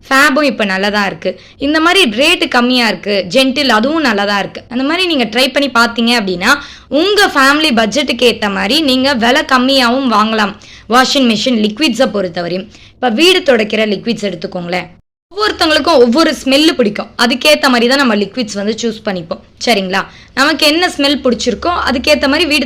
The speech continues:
துடைக்கிற லிக்விட்ஸை வந்து பர்ச்சேஸ் பண்ணிப்போம். அந்த லிக்விட்ஸை நீங்க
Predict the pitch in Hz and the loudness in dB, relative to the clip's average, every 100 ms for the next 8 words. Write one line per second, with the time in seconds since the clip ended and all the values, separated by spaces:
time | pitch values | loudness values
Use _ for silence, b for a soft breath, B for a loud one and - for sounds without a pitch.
0 | 247 233 208 262 233 208 254 - 208 226 | 0 0 0 0 0 -2 -6 -4 -2 -2
1 | 240 220 220 - 196 175 185 - B B | -2 -4 -6 -10 -8 -6 -8 -10 B B
2 | - 220 302 370 320 254 330 247 214 214 | -4 0 2 4 2 2 2 2 -2 -2
3 | 311 330 302 311 | -2 -4 -4 0